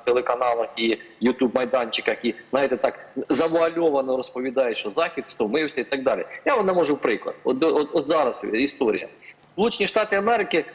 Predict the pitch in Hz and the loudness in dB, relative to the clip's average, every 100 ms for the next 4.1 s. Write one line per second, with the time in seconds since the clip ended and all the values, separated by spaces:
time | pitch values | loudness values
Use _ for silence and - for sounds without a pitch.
0 | - 147 175 175 165 156 139 151 156 143 | -2 0 0 2 2 2 -2 0 2 2
1 | 135 135 120 104 95 - 107 143 185 185 | 2 2 0 0 -2 -6 -2 0 2 0
2 | - 110 131 131 98 92 90 78 - - | 0 0 2 0 -2 0 0 0 -4 -6
3 | - 151 117 131 156 147 117 104 92 85 | 0 2 4 2 0 0 0 0 0 -2
4 | 80 | -2